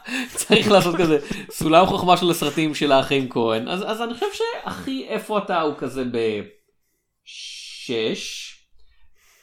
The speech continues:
אה, ובסרט הזה הוא אה, הוא דווקא חמש, הוא כזה, הוא מאוד מטומטם, אבל זה כזה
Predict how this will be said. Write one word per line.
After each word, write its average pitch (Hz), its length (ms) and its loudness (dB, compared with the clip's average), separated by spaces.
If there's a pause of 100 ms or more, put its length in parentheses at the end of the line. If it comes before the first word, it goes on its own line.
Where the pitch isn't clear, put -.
אה, 123 280 -2
ובסרט 147 460 -4
הזה 247 220 -2
הוא 214 340 -2 (440)
אה, 160 100 -6
הוא 160 140 -4
דווקא 220 260 -4
חמש, 233 480 2
הוא 143 100 -6
כזה, 151 300 0
הוא 175 100 -4
מאוד 233 380 -2 (500)
מטומטם, 220 720 -4
אבל 180 160 -4
זה 160 140 -4
כזה 165 460 -4